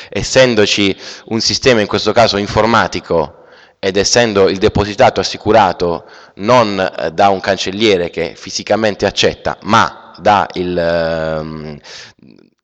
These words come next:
dal gestore di pec del Ministero, beh, questo comunque è un termine che sia dal punto di vista tecnico, ma abbiamo visto anche dal punto di vista giuridico,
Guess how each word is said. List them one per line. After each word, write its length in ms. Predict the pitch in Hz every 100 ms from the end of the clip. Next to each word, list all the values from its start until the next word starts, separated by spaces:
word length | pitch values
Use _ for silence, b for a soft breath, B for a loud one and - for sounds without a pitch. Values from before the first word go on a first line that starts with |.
| _
dal 280 | 95 92 85
gestore 360 | 85 98 - 113
di 100 | 101
pec 220 | 117 107
del 160 | 101 101
Ministero, 720 | 156 185 92 71 82 - -
beh, 200 | - -
questo 300 | - 92 -
comunque 380 | - 95 87 92
è 20 |
un 100 | 101
termine 440 | - 85 82 82 78
che 160 | 82 -
sia 160 | -
dal 140 | 101 90
punto 240 | 101 95
di 60 | 98
vista 200 | - 95
tecnico, 480 | 92 - 82 -
ma 160 | 80 80
abbiamo 220 | 92 92
visto 220 | 92 90 95
anche 180 | 87
dal 100 | 87
punto 240 | 87 92 98
di 60 |
vista 220 | 98 - 107
giuridico, 560 | 127 82 71 - -